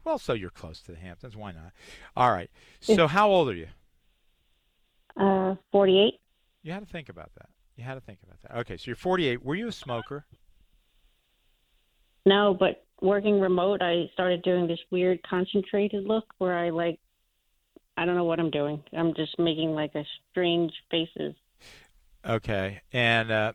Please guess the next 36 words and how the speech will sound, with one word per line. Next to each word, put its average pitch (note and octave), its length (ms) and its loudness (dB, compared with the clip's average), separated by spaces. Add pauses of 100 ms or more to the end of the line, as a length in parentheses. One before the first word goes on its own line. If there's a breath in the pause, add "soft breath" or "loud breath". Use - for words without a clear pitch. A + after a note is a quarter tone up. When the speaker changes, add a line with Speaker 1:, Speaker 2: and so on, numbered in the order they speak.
(280 loud breath)
Speaker 2:
<laughs> - 300 -10
Speaker 1:
all A#2+ 140 4
right, A2 200 4
so - 120 -8
you A2 80 -6
make A#2+ 160 0
strange D3 340 0
faces A#2 400 2
and A2+ 100 -4
you A#2+ 60 -2
have A2 140 0
wrinkles. B2 240 -2 (200 loud breath)
Now, D#3 140 10
tell G3+ 220 6
me F#3+ 80 6
about F3 140 4
the D#3 80 0
wrinkles C#3+ 280 -4
around A#2+ 220 -4
your A2 100 -6
lips. F#2+ 320 -8 (760)
Are B2 140 2
they, A#2+ 160 0
do A#2+ 140 -4
they C3 100 2
come E3 240 -2
out E3 120 4
Speaker 2:
Mm-hmm. C#3 40 -2
Speaker 1:
like C3 140 -4
spokes - 400 -4
of C3+ 100 -8
a B2+ 60 -2
wheel, E3 320 -2
or D3 260 -2
are A#2+ 60 0
they A2+ 240 2